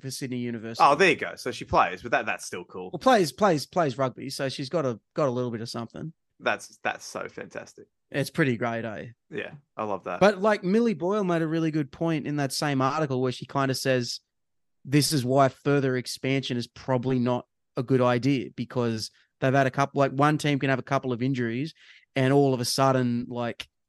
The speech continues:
Speaker 1: you know, we're, we're, <laughs> we're, we're asking around and seeing if anyone's played a bit of footy and wants a game on the weekend, you know?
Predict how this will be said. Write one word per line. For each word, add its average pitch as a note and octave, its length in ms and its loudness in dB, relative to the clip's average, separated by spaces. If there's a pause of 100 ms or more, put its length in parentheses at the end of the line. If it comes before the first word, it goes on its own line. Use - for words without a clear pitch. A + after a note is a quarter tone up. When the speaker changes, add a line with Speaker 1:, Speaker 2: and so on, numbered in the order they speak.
(1500)
Speaker 1:
you C3+ 120 2
know, A#2+ 160 0
we're, B2+ 280 4
we're, B2+ 300 0
<laughs> - 60 -10
we're, - 460 -2 (360)
we're D3+ 140 8
asking - 340 4
around D3+ 300 4
and D3+ 100 0
seeing F3 260 0
if D3 100 -2
anyone's D3+ 340 0
played D3+ 240 0
a D3+ 40 0
bit C#3+ 140 -4
of C3+ 100 -2
footy D3+ 220 -2
and C#3+ 80 0
wants D3 180 -2
a C#3+ 40 -10
game D#3+ 260 0
on A3 80 -2
the B2+ 80 -2
weekend, A#2 400 -6
you A#2 60 -8
know? D#3 180 -6